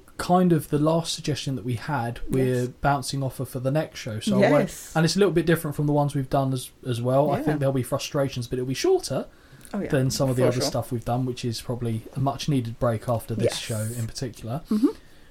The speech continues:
Speaker 1: But yeah, like I said, you can contact us via email.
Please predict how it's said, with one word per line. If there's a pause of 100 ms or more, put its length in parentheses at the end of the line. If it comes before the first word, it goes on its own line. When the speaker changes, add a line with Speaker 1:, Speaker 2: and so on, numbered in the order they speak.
(140)
Speaker 1:
But
yeah,
like
I
said,
you
can
contact
us
via
email.